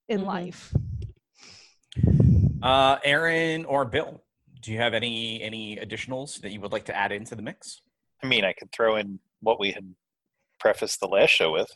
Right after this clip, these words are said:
Speaker 4: David from Schitt's Creek.
Speaker 3: Mm, absolutely.
Speaker 4: He's a fantastic character.
Speaker 3: What,
Speaker 4: And just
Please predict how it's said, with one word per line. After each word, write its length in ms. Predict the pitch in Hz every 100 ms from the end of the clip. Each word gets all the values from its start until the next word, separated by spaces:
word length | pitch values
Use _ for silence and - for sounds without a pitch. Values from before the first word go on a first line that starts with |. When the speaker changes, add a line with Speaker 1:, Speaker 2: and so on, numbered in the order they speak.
| _ _ _ -
Speaker 4:
David 320 | 156 226 165
from 160 | - 196
Schitt's 280 | - 226 -
Creek. 360 | - - - _ _ _ - - - _ - -
Speaker 3:
Mm, 360 | 104 107 98 95 _ _ _ _ _ _ _ _ -
absolutely. 560 | 104 - 117 107 98 -
Speaker 4:
He's 220 | 143 170
a 20 | 139
fantastic 560 | 135 104 92 - -
character. 400 | - - - - - _ _ _ _ _ _ _ _ _ _ _ - - -
Speaker 3:
What, 320 | 151 147 175
Speaker 4:
And 160 | - 151
just 200 | 139